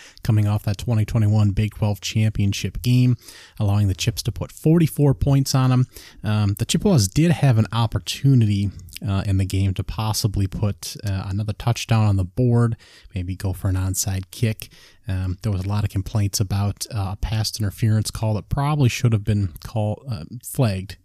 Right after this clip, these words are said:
you know, to extend their drive there. But fifty-eight to forty-four, Central Michigan and Oklahoma State,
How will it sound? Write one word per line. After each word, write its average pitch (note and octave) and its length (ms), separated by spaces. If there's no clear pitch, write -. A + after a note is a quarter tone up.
you G2 80
know, G2+ 140
to - 220
extend - 360
their G2+ 120
drive G2 340
there. G2+ 240
But G2 140
fifty-eight D#3 720
to A#2 100
forty-four, A#2 680
Central G#2+ 380
Michigan G#2+ 420
and G2 160
Oklahoma A2+ 580
State, - 500